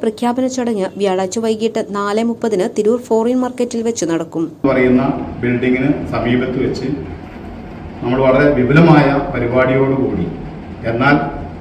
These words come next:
Speaker 2: വളരെ ഷോർട്ട് പീരിയഡിലുള്ള ഒരു പ്ലാനിംഗ് ആയതുകൊണ്ട് പരിമിതികൾക്ക്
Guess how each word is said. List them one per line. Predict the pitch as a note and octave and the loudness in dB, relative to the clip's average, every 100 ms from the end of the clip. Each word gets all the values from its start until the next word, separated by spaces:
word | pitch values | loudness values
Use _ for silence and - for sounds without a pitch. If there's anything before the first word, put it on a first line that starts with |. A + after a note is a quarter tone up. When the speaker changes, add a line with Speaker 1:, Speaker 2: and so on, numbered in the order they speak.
| - - - | -14 -14 -10
Speaker 2:
വളരെ | A2+ B2+ D3 - | -4 0 0 4
ഷോർട്ട് | D#3 F3 F3 | 6 6 6
പീരിയഡിലുള്ള | D#3+ D3+ C#3+ C#3+ C#3 C#3 | 6 6 6 4 2 2
ഒരു | C3+ - | 0 0
പ്ലാനിംഗ് | A#2+ A#2+ C#3 C3+ | 0 2 2 2
ആയതുകൊണ്ട് | B2+ C3+ C3+ C3+ - - - - - - - - - | 2 2 2 2 2 0 -8 -12 -14 -16 -16 -16 -6
പരിമിതികൾക്ക് | B2 C3 D3+ D3+ D#3 E3 E3 E3+ | 2 6 6 8 6 6 6 4